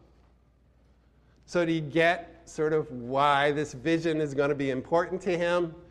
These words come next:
He's hungry. So as he's praying, he's kind of being set up.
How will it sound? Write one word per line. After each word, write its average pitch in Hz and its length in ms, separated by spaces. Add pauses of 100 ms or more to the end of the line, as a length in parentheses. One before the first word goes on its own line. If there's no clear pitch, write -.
(160)
He's 214 340
hungry. 165 640 (1800)
So 196 180
as 233 280
he's 208 200
praying, 180 520
he's 160 220
kind 165 260
of 156 80
being 151 240
set 139 300
up. 127 340